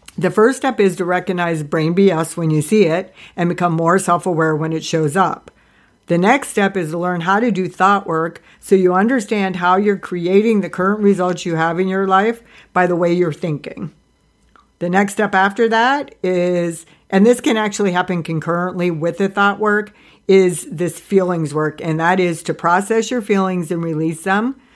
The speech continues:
so you can set yourself up for reprogramming your subconscious. If you still have all that energy and negativity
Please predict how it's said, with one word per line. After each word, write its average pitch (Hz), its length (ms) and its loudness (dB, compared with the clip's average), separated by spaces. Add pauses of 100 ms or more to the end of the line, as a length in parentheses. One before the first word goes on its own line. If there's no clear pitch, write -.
(180)
so - 140 0
you 196 220 4
can 196 180 0
set 190 200 -6
yourself 202 460 0
up 196 240 0
for 165 240 -4
reprogramming 160 920 -2
your 156 100 -2
subconscious. 151 840 -8 (280)
If 160 140 -4
you 196 140 4
still 233 220 4
have 233 160 4
all 185 220 2
that 202 260 0
energy 185 500 0
and 165 120 -4
negativity 175 1000 0